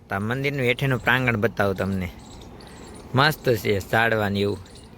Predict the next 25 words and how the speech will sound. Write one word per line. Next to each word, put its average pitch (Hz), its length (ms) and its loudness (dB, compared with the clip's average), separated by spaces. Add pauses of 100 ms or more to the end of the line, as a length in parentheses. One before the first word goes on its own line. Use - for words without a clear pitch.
(300)
અને 120 140 4
આ 117 140 4
દાદરેથી 139 480 2
ઉપર 139 300 0
જવાનો 123 260 4 (100)
રસ્તો - 280 -4 (120)
છે, 101 120 -2 (1600)
ઉપર 139 320 4
જઈને 151 200 4
તમને 139 300 2
માતાજીના 120 500 4
દર્શન 110 300 2 (100)
કરાવું. 98 360 2 (300)
તો - 120 -20
બધા 127 220 6
લોકમાં 139 340 6
બે 139 60 6 (280)
બન્યા 151 340 4
રહેજો, 156 240 2 (380)
અને 113 220 6
બધા 143 280 6 (100)
મળીને 156 400 6
દર્શન 131 340 2
કરવી 131 280 2 (580)
ખોડિયાર 120 440 6